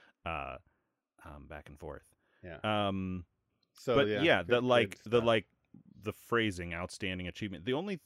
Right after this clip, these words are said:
Speaker 1: the only reason I think that might not be the case is that we're pretty early in the year, and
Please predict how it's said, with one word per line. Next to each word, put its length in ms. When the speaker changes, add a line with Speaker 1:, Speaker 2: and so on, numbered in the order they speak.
Speaker 1:
the 80
only 200
reason 360
I 120
think 240
that 180
might 280
not 300
be 120
the 100
case 240
is 100
that 160
we're 140
pretty 460
early 420
in 120
the 80
year, 440
and 380